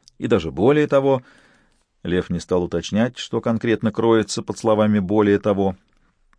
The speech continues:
Он не первый день работал в главке.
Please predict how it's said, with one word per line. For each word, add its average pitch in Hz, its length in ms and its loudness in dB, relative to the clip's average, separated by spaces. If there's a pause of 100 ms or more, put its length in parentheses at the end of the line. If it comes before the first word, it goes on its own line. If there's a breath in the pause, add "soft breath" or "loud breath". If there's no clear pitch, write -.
(380)
Он 113 180 2
не 120 120 4
первый 123 260 2
день 107 320 0
работал 107 400 -2
в 101 80 -8
главке. 101 460 -2